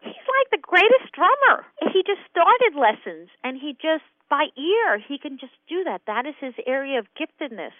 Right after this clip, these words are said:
Well, I have another one. She is thirteen, and she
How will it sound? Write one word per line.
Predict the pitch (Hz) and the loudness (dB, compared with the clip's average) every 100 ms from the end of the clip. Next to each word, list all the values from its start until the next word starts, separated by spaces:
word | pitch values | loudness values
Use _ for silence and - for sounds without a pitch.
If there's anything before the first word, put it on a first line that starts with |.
| _ _ - | _ _ 0
Well, | 320 - | 0 2
I | 285 | -4
have | 294 302 294 | -2 -4 -4
another | 277 302 359 415 | -2 0 0 -2
one. | 247 175 214 - _ - - | -2 -4 -6 -20 _ -20 -16
She | - 330 349 - | -12 -10 -10 -8
is | 302 294 294 277 - _ | -6 -4 -6 -8 -14 _
thirteen, | - 330 - 415 403 339 170 226 _ | -4 -4 -4 -8 -6 -8 -10 -18 _
and | 262 247 247 247 254 - | -10 -8 -6 -8 -10 -12
she | 320 302 302 294 | -8 -6 -8 -10